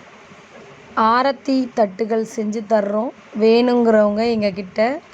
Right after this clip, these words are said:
வாங்கிக்கலாம். வாடகைக்கும் கிடைக்கும், சொந்தமாகவும் கிடைக்கும். இது வந்து இளநீல செஞ்சுருக்கோம். மொத வந்து சில்வர் குடத்துல வச்சு வச்சுருந்தோம்.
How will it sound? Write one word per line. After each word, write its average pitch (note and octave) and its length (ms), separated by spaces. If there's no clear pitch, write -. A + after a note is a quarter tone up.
வாங்கிக்கலாம். A3 800
வாடகைக்கும் B3 720
கிடைக்கும், G#3 500
சொந்தமாகவும் A3+ 680
கிடைக்கும். G3 500
இது A#3 180
வந்து B3+ 220
இளநீல A#3+ 680
செஞ்சுருக்கோம். G3+ 640
மொத A#3 280
வந்து B3 240
சில்வர் B3+ 440
குடத்துல G#3+ 320
வச்சு G3+ 400
வச்சுருந்தோம். F#3+ 640